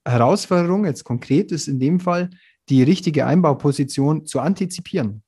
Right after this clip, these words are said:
aus den Fertigungsergebnissen der letzten Fahrzeuge. Und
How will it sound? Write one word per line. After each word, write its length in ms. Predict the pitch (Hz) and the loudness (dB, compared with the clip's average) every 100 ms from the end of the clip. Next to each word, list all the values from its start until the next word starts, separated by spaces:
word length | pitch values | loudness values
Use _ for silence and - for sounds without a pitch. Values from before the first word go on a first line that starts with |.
| _ _ _ | _ _ _
aus 420 | 139 151 208 202 | -4 -2 -2 -4
den 160 | - 127 | -4 -2
Fertigungsergebnissen 1200 | 139 165 160 160 165 143 139 143 165 156 - 147 | 0 -2 -2 -6 -6 -4 -2 0 0 -2 -2 -2
der 100 | 131 | 0
letzten 420 | 135 151 - 156 | 0 -2 -6 -4
Fahrzeuge. 640 | 143 131 120 113 117 - 127 _ _ _ _ _ - - _ | -2 -2 -4 -10 -12 -16 -20 _ _ _ _ _ -20 -20 _
Und 360 | 139 139 135 | 2 4 2